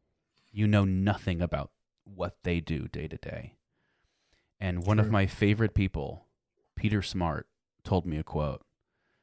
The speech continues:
Speaker 1: He says, "I live to be a curious idiot." And it hit me like a ton of bricks. And I was like, "Yes, sir. That's how I want to
Speaker 2: Mm-hmm.
Speaker 1: be. I want to be a curious idiot."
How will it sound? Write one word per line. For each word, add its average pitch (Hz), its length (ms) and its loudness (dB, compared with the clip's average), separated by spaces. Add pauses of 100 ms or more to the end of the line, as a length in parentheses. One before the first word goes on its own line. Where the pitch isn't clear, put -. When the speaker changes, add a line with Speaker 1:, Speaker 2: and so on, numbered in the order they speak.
(160)
Speaker 1:
He - 60 -20
says, 98 160 -2 (140)
"I 85 420 -2 (300)
live 92 300 -6
to 110 100 0
be 95 160 -2
a 101 80 2
curious 87 680 -2
idiot." - 480 -2 (1000)
And 92 120 -4
it 87 120 -4
hit - 420 -4
me 117 80 -2
like 104 140 -6
a 110 40 -8
ton - 200 -6
of 95 80 -4
bricks. - 400 -2 (400)
And 98 80 -4
I - 20 0
was 98 100 -2
like, 95 260 -6 (200)
"Yes, - 520 -4
sir. 160 340 -8 (1000)
That's 104 240 -4
how 104 180 -2
I 101 80 2
want 107 280 0
to 135 60 0
Speaker 2:
Mm-hmm. 120 120 2
Speaker 1:
be. - 240 -2 (240)
I 98 80 -4
want 107 200 0
to 117 60 -2
be 101 160 -4
a 87 40 -6
curious 107 560 0
idiot." - 400 -10